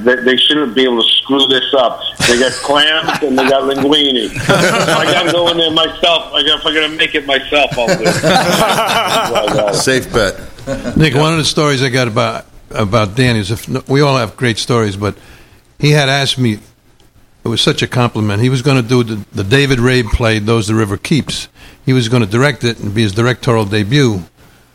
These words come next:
Speaker 3: So he asked me, I thought maybe he was drinking, but I know he doesn't drink. He said, "I want you and my son Ricky to play the roles with these two women." I said,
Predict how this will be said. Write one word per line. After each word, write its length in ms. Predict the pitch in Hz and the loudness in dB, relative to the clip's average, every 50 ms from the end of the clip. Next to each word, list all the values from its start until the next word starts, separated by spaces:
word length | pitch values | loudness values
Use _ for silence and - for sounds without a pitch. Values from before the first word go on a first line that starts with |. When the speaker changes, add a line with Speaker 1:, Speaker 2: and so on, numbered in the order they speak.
| _ _ _ _ _ - - - _ _ _ _ _ - | _ _ _ _ _ -20 -20 -20 _ _ _ _ _ -8
Speaker 3:
So 500 | - - - - 127 120 113 113 113 113 - - - - - _ _ _ _ _ _ _ _ - | -6 -4 0 0 2 2 2 0 -2 -6 -10 -16 -20 -20 -20 _ _ _ _ _ _ _ _ -2
he 140 | 127 127 | 0 0
asked 260 | 127 135 131 120 - 139 | 2 0 0 0 0 0
me, 240 | 147 170 165 139 117 | 2 2 2 2 0
I 60 | 120 | -2
thought 220 | 120 - 127 117 | -2 -2 -4 -2
maybe 260 | 117 123 120 110 107 107 | -2 -2 -2 0 0 -2
he 60 | 104 | -2
was 320 | 101 98 101 90 - - - - - 123 | 0 -2 -2 -4 -6 -10 -14 -16 -14 -4
drinking, 360 | 117 127 143 143 123 117 110 | 0 0 0 2 0 -2 0
but 80 | 107 107 | 0 0
I 80 | 110 117 | 0 2
know 120 | 120 120 | 2 0
he 60 | 117 110 | 0 0
doesn't 220 | 110 98 98 101 | -2 -2 -4 -4
drink. 300 | 98 113 127 127 101 - - - - - - - - - - _ | -2 0 0 0 -2 -4 -10 -20 -20 -20 -20 -20 -20 -20 -12 _
He 100 | - 135 | -4 -4
said, 200 | 113 - 135 123 | -2 0 0 0
"I 100 | 117 123 | 2 2
want 200 | 139 143 135 123 | 2 2 2 0
you 220 | 123 131 135 131 127 | 2 2 2 2 2
and 100 | 117 117 | 2 0
my 100 | 113 113 | 0 -2
son 280 | - - - 123 110 113 | -2 0 0 0 2 2
Ricky 260 | 139 147 - 123 117 | 0 0 0 -2 -2
to 80 | 104 101 | -2 -4
play 240 | - - 123 113 | -2 -2 0 0
the 80 | 107 107 | 0 0
roles 500 | 104 110 117 101 95 98 104 104 - - _ _ _ - _ _ | 0 0 0 0 -2 -4 -6 -8 -10 -14 _ _ _ -20 _ _
with 140 | - 110 101 | -6 -6 -4
these 220 | - 117 107 - - | -4 -4 -4 -2 0
two 160 | - 143 123 | 2 2 2
women." 480 | 123 160 151 123 110 98 95 95 90 - _ _ _ _ _ _ _ _ _ _ _ _ _ _ - _ _ _ _ _ _ _ _ _ _ _ _ - | 2 2 2 0 0 -2 -4 -8 -10 -14 _ _ _ _ _ _ _ _ _ _ _ _ _ _ -20 _ _ _ _ _ _ _ _ _ _ _ _ -8
I 120 | - 107 | -6 -4
said, 380 | 104 - - 113 107 104 101 | -4 -2 -2 -2 -2 -2 -4